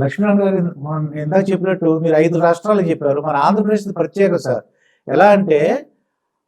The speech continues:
ఒకవేళ పదిహేడు వందల యాభై కోట్లు తీసుకున్న అఫీషియల్స్ మీద యాక్షన్ తీసుకుంటే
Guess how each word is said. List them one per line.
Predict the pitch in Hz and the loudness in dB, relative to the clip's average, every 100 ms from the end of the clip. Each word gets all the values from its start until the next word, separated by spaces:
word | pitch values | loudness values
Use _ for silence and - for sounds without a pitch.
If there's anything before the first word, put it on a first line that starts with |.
| _ | _
ఒకవేళ | 147 151 175 196 220 | -10 0 4 4 6
పదిహేడు | 226 180 185 214 | 4 4 4 4
వందల | 214 | 4
యాభై | 220 208 208 | 4 4 4
కోట్లు | 208 208 202 | 4 4 2
తీసుకున్న | 196 196 202 | -2 -2 0
అఫీషియల్స్ | 156 165 190 208 190 | 0 0 -2 -2 -2
మీద | 196 | 0
యాక్షన్ | 175 143 165 208 208 | 2 2 -2 -2 0
తీసుకుంటే | 190 190 190 156 143 151 226 | 0 -2 -6 0 0 0 -4